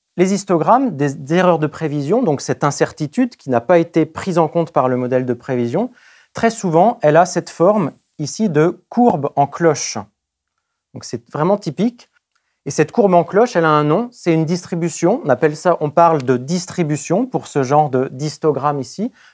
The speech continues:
distribution normale. Cette distribution normale, elle se trouve dans de nombreuses situations. C'est pour ça qu'elle est très connue et très utilisée dans tous nos modèles.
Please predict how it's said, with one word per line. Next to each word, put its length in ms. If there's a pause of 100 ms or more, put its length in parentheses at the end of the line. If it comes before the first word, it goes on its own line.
distribution 560
normale. 560
Cette 200
distribution 540
normale, 440 (280)
elle 160
se 120
trouve 440 (300)
dans 300
de 160
nombreuses 480
situations. 800 (200)
C'est 120
pour 140
ça 160
qu'elle 160
est 100
très 200
connue 440
et 180 (120)
très 240
utilisée 460
dans 120
tous 160
nos 80
modèles. 400